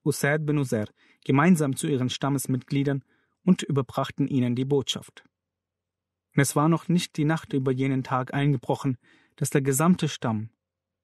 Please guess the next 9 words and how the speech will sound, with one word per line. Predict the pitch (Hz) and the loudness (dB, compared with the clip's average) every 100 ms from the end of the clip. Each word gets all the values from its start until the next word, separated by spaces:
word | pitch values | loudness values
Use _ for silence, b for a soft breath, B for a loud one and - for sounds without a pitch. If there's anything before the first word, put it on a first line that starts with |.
| _ _ | _ _
zu | - | 2
Muslimen | 147 143 - 123 98 113 _ | 4 4 0 0 0 -6 _
geworden | 117 120 107 - - | -4 -2 -2 -8 -20
ist. | - - _ _ _ _ _ _ _ _ _ _ _ _ _ _ _ _ _ _ | -20 -20 _ _ _ _ _ _ _ _ _ _ _ _ _ _ _ _ _ _
Hazrat | - 151 147 160 | 0 2 4 2
Sa'd | - 160 160 196 - | 0 2 2 2 0
und | 175 | 0
Hazrat | 147 151 160 | 0 -2 -4
Usaid | 160 - 120 - - | -6 -2 -4 -4 -14